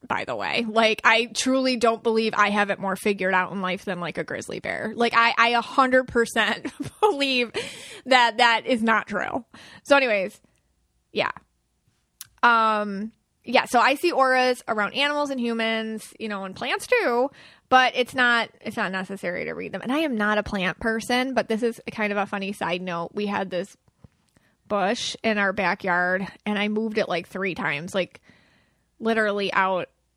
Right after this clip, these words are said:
of a pot and into another pot. Every time I had to, like, cut the roots, and, you know, I'm indigo. I felt bad. I'm like, "I'm so sorry," 'cause this thing was, like, s-, this thing was a survivor, and I'm like, "Okay, it was just a stick."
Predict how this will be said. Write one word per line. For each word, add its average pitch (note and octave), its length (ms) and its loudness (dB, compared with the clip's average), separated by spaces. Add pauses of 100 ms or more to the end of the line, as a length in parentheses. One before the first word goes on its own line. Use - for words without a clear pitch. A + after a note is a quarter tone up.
(160)
of G3 120 -2
a D#3 80 -4
pot A#3 720 4
and G#3+ 160 -2
into G3 220 -4
another A#3+ 240 2
pot. A#3+ 300 0
Every B3 240 2
time B3+ 220 2
I A3+ 60 2
had G#3+ 160 0
to, A3 60 -2
like, F#3+ 420 -2 (500)
cut - 420 0
the A3 120 2
roots, G3+ 520 -2
and, A#3 280 0
you D4+ 120 -2
know, F3+ 420 2 (140)
I'm G#3 120 -4
indigo. F#3 360 0
I - 160 0
felt F3+ 260 0
bad. F3+ 400 2
I'm - 80 -6
like, C4 140 -4
"I'm A4 100 -6
so C5+ 140 0 (180)
sorry," A#4+ 480 0
'cause C#4+ 140 -4
this D#4 160 -4
thing F4 260 -2
was, B3+ 140 -2
like, G#3 140 -2
s-, - 140 -10 (560)
this - 120 -20
thing C5 120 4
was G4+ 120 2
a C#4 60 0
survivor, A3+ 760 2
and F#3+ 160 -6 (240)
I'm G#3 80 -6
like, G#3 160 -4
"Okay, G3 400 0
it F3 100 -4
was G3+ 160 -6
just - 280 -6
a G3 60 -8
stick." - 680 -8